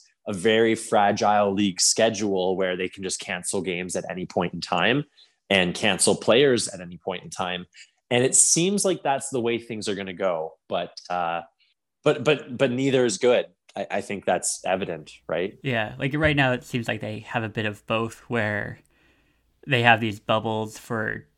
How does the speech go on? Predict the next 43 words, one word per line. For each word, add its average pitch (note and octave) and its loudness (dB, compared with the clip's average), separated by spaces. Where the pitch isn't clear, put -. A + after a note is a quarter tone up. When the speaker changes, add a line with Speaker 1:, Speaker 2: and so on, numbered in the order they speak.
Speaker 2:
divisions, C3+ -4
and A2+ -4
I C#3 0
think A#2+ 0
these A2+ 0
are A2+ -4
new B2 2
divisions A2 -6
that A2+ -6
have A2+ -10
been A2+ -10
set A#2+ -8
up, A2 -4
right? A2+ -2
Where A#2 -6
you A#2+ -4
have, A2+ -6
like, - -14
the C3 -8
Canadian A2 -4
teams A2 -8
all A#2 -6
play A#2 -8
together. A2+ -6
You A#2+ -6
have, G#2 -4
I G#2 -2
think, G#2+ -6
West G#2+ -6
Coast G#2 -6
of B2+ -8
the A#2 -6
U A2+ -4
S, A2+ -6
you A2 -10
have G#2+ -12
East A#2 -6
Coast, A2 -4
and G#2 -6
then G2+ -6
you G2 -6
have, G#2 -4
like, A2+ -12